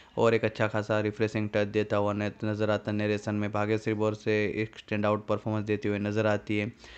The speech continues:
उनका ग्लैमर, उनके इमोशनल सीन्स में काम काफ़ी बढ़िया था और उनकी जो परफॉर्मेंस है, वो काफ़ी बढ़िया तरीके से काफ़ी ऑडियंस को कैच करते हुए नज़र आएगी। जगपति बाबू ने भी इस फिल्म में एक इम्प्रेसिव काम किया हुआ है, उनको काफ़ी एक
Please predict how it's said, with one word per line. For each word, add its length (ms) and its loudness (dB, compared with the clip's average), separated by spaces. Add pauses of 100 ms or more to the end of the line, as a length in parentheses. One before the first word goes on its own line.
(200)
उनका 240 2
ग्लैमर, 420 2
उनके 360 -2
इमोशनल 360 -2
सीन्स 320 -4
में 100 -2
काम 360 2
काफ़ी 240 -2
बढ़िया 400 -2
था 320 -2 (340)
और 260 6
उनकी 360 -2
जो 100 2
परफॉर्मेंस 580 -2
है, 80 4
वो 140 -2
काफ़ी 240 0
बढ़िया 240 2
तरीके 380 -2
से 120 -4
काफ़ी 280 -2
ऑडियंस 320 0
को 140 -4
कैच 260 -2
करते 240 -2
हुए 100 0
नज़र 320 0
आएगी। 360 0 (920)
जगपति 380 0
बाबू 300 4
ने 220 2
भी 120 2
इस 140 -2
फिल्म 140 -2
में 80 0
एक 120 -6
इम्प्रेसिव 480 0
काम 280 -2
किया 180 -2
हुआ 140 2
है, 60 -2
उनको 380 -2
काफ़ी 520 -2
एक 220 -8